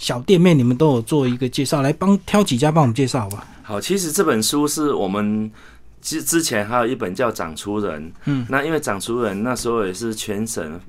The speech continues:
Speaker 2: 分批，分布全省各地的这些老师傅们。
Speaker 1: 嗯，嗯。
Speaker 2: 哦，那接下来延伸到这一本，第二本，这一本是出张嘴环岛去。
Speaker 1: 对。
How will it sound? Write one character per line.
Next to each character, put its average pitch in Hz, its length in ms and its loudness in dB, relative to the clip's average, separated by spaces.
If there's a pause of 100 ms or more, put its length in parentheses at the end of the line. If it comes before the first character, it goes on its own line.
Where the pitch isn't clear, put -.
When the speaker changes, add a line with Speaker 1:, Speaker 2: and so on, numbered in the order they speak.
(160)
Speaker 2:
分 110 240 -4
批， 110 340 -6 (240)
分 123 120 -2
布 127 140 -4
全 110 220 -2
省 98 240 -6
各 110 220 0
地 107 180 -2
的 95 80 -2
这 104 120 -4
些 101 340 -4 (220)
老 80 200 -6
师 113 260 -4
傅 110 200 0
们。 90 260 -4
Speaker 1:
嗯， 131 240 -4
嗯。 117 140 -8
Speaker 2:
哦， 76 260 -8 (320)
那 143 240 2 (280)
接 151 180 0
下 143 240 4
来 104 80 4
延 101 200 -4
伸 127 200 -2
到 123 280 2 (220)
这 131 140 4
一 131 40 4
本， 95 220 -2
第 131 200 0
二 120 60 4
本， 90 220 -6
这 113 120 0
一 117 40 -2
本 95 180 -2
是 113 380 -4
出 180 180 6
张 165 240 4
嘴 110 380 0
环 120 180 -2
岛 90 220 0
去。 101 300 -4
Speaker 1:
对。 127 260 -2